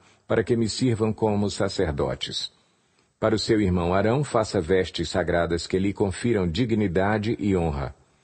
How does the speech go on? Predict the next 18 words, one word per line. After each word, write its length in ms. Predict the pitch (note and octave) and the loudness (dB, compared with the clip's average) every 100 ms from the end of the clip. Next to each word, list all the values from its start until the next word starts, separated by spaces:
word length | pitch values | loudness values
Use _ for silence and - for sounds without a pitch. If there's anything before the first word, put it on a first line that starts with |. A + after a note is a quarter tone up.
| _ _ _ _ | _ _ _ _
Diga 340 | A2 D#3+ D3 A#2+ | -2 2 4 2
a 60 | |
todos 340 | F2+ C3+ A#2 F#2 | 2 2 2 0
os 180 | F#2+ G2+ | 0 0
homens 300 | F#2 E2+ - | 0 0 0
capazes, 680 | F2 - G#2 G#2 D#2+ C#2 | -2 0 0 0 -2 -2
aos 220 | E2+ E2+ | 0 -2
quais 340 | - F#2+ F2+ E2 | -2 0 0 0
dei 220 | E2+ F2 | 0 0
habilidade, 760 | D2+ D#2+ D#2 D2 G#2+ G2+ C#2+ - - - | 0 0 0 2 0 0 -4 -12 -20 -4
que 100 | G#2+ | -2
façam 440 | - A#2+ - A2+ | 0 0 0 0
vestes 500 | F#2 F#2 F2+ A2 - | 2 2 0 -6 -2
para 320 | F#2 F2 E2 | 0 2 2
a 60 | E2 | 0
consagração 760 | G2+ G2 G2 F2 E2 - E2+ | -2 -2 -2 -2 -2 -2 -4
de 160 | D#2+ G2 | 0 2
Arão, 320 | F#2+ F#2 A2+ | 2 2 0